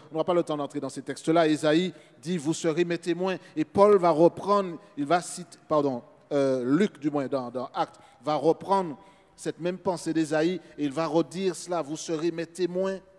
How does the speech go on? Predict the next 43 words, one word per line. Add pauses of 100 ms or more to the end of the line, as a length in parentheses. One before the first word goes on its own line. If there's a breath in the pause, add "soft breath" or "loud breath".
(2250 soft breath)
Oh,
il
y
a
tellement
de
choses
qu'on
pourrait
dire,
mais
j'aimerais
juste,
euh, (760)
conclure (880)
en
disant
ceci. (1900 soft breath)
Il
est
trop
tard (680)
pour
faire
marche
arrière. (1800 soft breath)
Je
ne
sais
pas
si
vous
partagez
cet
avis-là,
mais
quand
on
est
déjà
arrivé
aussi
loin,